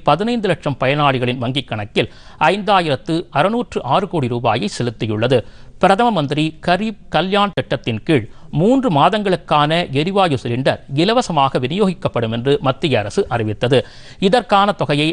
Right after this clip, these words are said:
அவர்களின் வங்கிக் கணக்கில் நேரடியாக செலுத்தி வருகிறது. இந்த மாதம் ஒரு கோடியே இருபத்தாறு லட்சம் சிலிண்டர்கள் விநியோகம் செய்யப்பட்டதில், எண்பத்து ஐந்து லட்சம் சிலிண்டர்கள் இத்திட்டத்தின் பயனாளிகளுக்காக வழங்கப்பட்டுள்ளது.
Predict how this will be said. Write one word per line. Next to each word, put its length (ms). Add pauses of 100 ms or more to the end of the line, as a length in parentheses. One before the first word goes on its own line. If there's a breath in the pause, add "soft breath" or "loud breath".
(120)
அவர்களின் 400
வங்கிக் 300
கணக்கில் 460
நேரடியாக 680
செலுத்தி 260
வருகிறது. 440 (280 loud breath)
இந்த 260
மாதம் 380
ஒரு 200
கோடியே 420 (180)
இருபத்தாறு 520
லட்சம் 300
சிலிண்டர்கள் 480
விநியோகம் 480
செய்யப்பட்டதில், 640 (400 loud breath)
எண்பத்து 380 (140)
ஐந்து 220
லட்சம் 280
சிலிண்டர்கள் 540
இத்திட்டத்தின் 720
பயனாளிகளுக்காக 920
வழங்கப்பட்டுள்ளது. 760